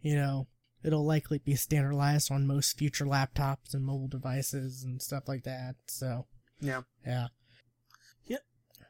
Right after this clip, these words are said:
Speaker 2: With my, my mom had the, had the Ga-, has the, the Galaxy S, uh, five, and when I was on, on vacation, I was like, "Hey, Mom, can I use your charger?"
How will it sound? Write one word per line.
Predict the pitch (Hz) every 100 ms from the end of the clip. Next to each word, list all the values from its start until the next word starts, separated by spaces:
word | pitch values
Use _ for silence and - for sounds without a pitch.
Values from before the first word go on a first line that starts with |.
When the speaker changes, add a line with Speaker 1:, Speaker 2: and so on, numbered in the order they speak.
| -
Speaker 2:
With | 196 226
my, | 190 190
my | 190 190
mom | 165 160 160
had | 139 147
the, | 139 135 127
had | 131 127
the | 131
Ga-, | 139 143
has | 135 139 -
the, | 135 _ _
the | 160 135
Galaxy | 135 135 -
S, | 127 - - _ _ _
uh, | 147 123 120
five, | - 170 156 123 123 - _ _ - - - _ _
and | 151 143 139 135 131 - -
when | 156 151
I |
was | 143
on, | 147 147
on | 143
vacation, | 139 139 185 -
I |
was | 147
like, | 151
"Hey, | - 247
Mom, | 285 175
can | 165
I |
use | 175 190
your | 156
charger?" | 196 185 160 175